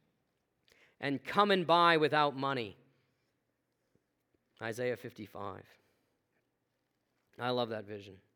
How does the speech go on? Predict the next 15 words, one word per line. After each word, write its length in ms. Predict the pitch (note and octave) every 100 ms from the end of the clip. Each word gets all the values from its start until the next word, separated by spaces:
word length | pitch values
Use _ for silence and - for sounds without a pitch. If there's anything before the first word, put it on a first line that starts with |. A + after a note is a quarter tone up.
| _ _ _ _ _ _ _ _
The 60 | -
kingdom 340 | - E3+ E3
of 120 | D#3+
God 440 | C#3+ D3 C3+ A#2+ G#2 - _
is 240 | D#3 D#3 B2+
upside 480 | D3+ - D3 C3 A#2+
down, 380 | C3 B2 A2+ - _ _ -
where 120 | C3+
you 140 | C#3
can 180 | C3+ A#2+
come 280 | - D3+ C3+
and 120 | A2+
buy 460 | B2 B2 G#2 G2 - _ _ _ _ _ _ _ _
without 400 | A#2+ A#2+ A#2+ A2
money, 400 | A#2 A#2+ G2